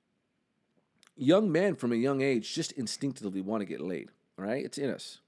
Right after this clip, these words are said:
We want that. But if you have a healthy perspective of sex, you're gonna fight that temptation of, you know, when you're taught by a father, which you would have more homes because, again, marriage and sex is being honored, it's gonna have a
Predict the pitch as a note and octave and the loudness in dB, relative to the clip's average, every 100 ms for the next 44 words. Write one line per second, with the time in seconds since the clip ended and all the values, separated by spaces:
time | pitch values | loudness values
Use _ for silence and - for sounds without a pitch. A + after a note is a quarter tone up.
0 | - G#2+ A2 G#2 A2+ - D#2 - _ _ | -8 -2 0 0 -2 -4 -10 -12 _ _
1 | - - - - - B2+ G3+ A#3+ F#3+ C3+ | -20 -20 -20 -10 -2 -2 2 0 2 4
2 | D#3 - D#3+ A2 - - B2 B2 C#3 G#2+ | 2 0 -6 -6 -6 0 0 0 -2 -2
3 | - - - G2 F2+ - - E3+ C#3+ - | -4 -20 -6 -4 -4 -4 -2 0 -2 -8
4 | - - - A2+ E3 G3+ - A#2+ - C3+ | -16 -20 -2 0 2 2 2 0 0 0
5 | - G2+ F2+ G2 - F#2 F2 F#2 E2+ D#2+ | -2 -4 -2 -4 -4 -8 -8 -6 -6 -6
6 | - _ _ - G2+ F#2 F#2 E2+ A#2 A2 | -10 _ _ -8 -6 -4 -4 -2 -2 0
7 | F#2+ E2+ - A2+ G2+ G#2 - - A2+ G#2+ | -2 -4 0 2 4 0 -2 -6 -2 -2
8 | A2+ A2+ G#2 F#2+ F#2 F2+ F#2 D#3+ C#3 C#3 | 0 0 0 -2 -2 -4 -2 0 2 0
9 | C3+ G2+ G#2 F#2 F2+ G#2 C3+ C3 G#2 - | -6 -6 -2 -2 -4 -6 -2 -2 -4 -8
10 | _ _ _ _ _ _ _ _ D#2+ G2 | _ _ _ _ _ _ _ _ -6 0
11 | G#2+ B2+ A2+ G2 - - F#2+ - B2 - | 2 4 2 0 -8 -12 -10 -2 -2 -4
12 | G2+ G#2+ F#2+ G2 A#2 A2 F#2 - G2+ G2 | -8 -6 -6 -4 -4 -4 -6 -8 -8 -6
13 | F#2+ | -6